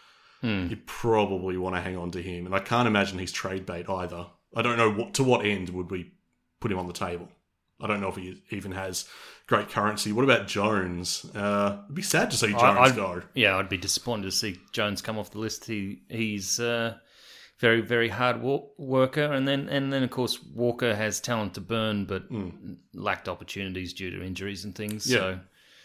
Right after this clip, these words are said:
Speaker 1: but it's, you know, they've been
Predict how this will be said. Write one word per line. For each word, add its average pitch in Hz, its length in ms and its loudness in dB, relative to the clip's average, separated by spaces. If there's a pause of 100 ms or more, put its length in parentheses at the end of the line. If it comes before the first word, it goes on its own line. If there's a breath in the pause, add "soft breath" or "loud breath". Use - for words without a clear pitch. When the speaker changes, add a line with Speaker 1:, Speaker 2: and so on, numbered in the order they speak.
(880 soft breath)
Speaker 1:
but 160 100 8
it's, - 480 -2
you 196 100 -4
know, 127 120 0
they've 151 260 -6
been 139 380 -2